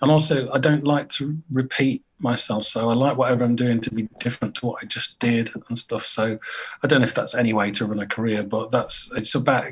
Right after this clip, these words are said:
keeping, I don't know, I think part of it's about not falling, not allowing myself to f-, fall into a comfort zone.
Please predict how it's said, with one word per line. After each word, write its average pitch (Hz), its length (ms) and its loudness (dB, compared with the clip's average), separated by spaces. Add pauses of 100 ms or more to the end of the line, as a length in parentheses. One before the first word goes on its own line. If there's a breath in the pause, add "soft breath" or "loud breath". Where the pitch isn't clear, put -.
(100)
keeping, 117 600 0 (1040 loud breath)
I - 60 0
don't 226 140 -2
know, 277 160 0
I 247 40 -2
think 320 240 -4
part 294 240 -2
of - 100 -6
it's - 180 -4
about 160 260 2
not 185 360 2
falling, 175 1160 0 (240)
not 180 260 2
allowing 170 320 4
myself 160 400 0
to 160 120 -2
f-, - 280 -6
fall 151 520 2
into 147 260 4
a 139 40 -2
comfort 156 420 2
zone. 98 400 -2